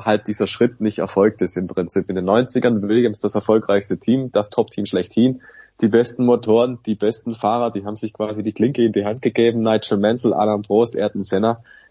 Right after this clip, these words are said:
der ja dann tragischerweise tödlich verunglückt ist. Damon Hill, du hast es gesagt, auch Damon Hill ist ein Weltmeister, der rausgeflogen ist. Bei Williams, Jacques Villeneuve ist dann noch gefahren zum Beispiel. Den hat man dann auch irgendwann mal ziehen lassen.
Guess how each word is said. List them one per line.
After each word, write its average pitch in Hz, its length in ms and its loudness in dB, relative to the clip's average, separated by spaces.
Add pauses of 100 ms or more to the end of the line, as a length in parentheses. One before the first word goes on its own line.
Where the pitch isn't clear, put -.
(140)
der 104 100 4
ja 104 100 4
dann 101 120 -2
tragischerweise 101 680 -2
tödlich 101 300 -2
verunglückt 120 440 -2
ist. 113 260 0 (320)
Damon 117 240 4
Hill, 131 400 4
du 120 120 -2
hast 123 160 -2
es 120 100 -6
gesagt, 131 320 -4
auch 110 120 -6
Damon 117 240 -2
Hill 135 160 -2
ist 127 140 -6
ein 101 80 -4
Weltmeister, 98 440 -4
der 98 100 0
rausgeflogen 98 680 -2
ist. 101 140 -8
Bei 101 120 4
Williams, 113 360 2
Jacques 107 200 -2
Villeneuve 104 300 2
ist 123 140 -2
dann 117 60 2
noch 117 160 0
gefahren 107 380 0
zum 110 140 -6
Beispiel. 110 600 0 (1000)
Den 98 100 -6
hat 110 140 -4
man 101 80 -6
dann 101 140 -2
auch 123 180 2
irgendwann 117 300 0
mal 113 120 -4
ziehen 113 260 -2
lassen. 107 300 -2